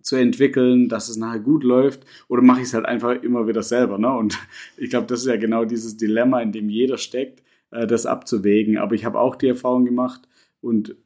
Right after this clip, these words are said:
ich denke, wir beide sind ganz gut im Delegieren auch, ähm, und habe auch die Erfahrung gemacht,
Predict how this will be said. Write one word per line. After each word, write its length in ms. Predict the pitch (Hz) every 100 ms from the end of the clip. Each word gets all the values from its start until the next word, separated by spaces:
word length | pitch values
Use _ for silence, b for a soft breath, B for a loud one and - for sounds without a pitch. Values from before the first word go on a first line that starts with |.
| _ _ -
ich 80 |
denke, 300 | 123 127 123 110
wir 180 | 117
beide 420 | - 117 143 156 147
sind 160 | 143
ganz 240 | 139 135 -
gut 160 | 139
im 120 | 135 123
Delegieren 560 | 117 113 117 156 165
auch, 380 | 156 160 165 _ _ _ _ -
ähm, 720 | 113 117 117 113 113 - - _ _ -
und 180 | 117
habe 140 | 117 123
auch 100 | 113
die 100 | 120
Erfahrung 380 | 110 120 123 123
gemacht, 340 | 120 113 -